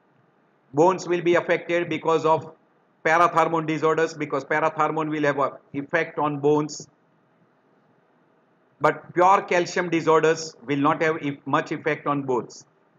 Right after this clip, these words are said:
So bone will be affected, more common with a parathyroid disorders rather than pure calcium disorders,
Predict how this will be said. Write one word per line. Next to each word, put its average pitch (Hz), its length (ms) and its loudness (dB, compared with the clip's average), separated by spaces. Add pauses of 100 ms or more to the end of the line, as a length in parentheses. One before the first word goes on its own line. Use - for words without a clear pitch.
(100)
So 143 160 0
bone 170 480 2
will 147 180 -4
be 165 140 -2
affected, 156 480 -2
more 143 300 0
common 156 340 0
with 151 140 -6
a 147 60 4
parathyroid 147 640 -2
disorders 147 500 -2
rather 139 300 -2
than 139 260 -4 (380)
pure 160 240 4
calcium 147 480 -2
disorders, 107 640 -4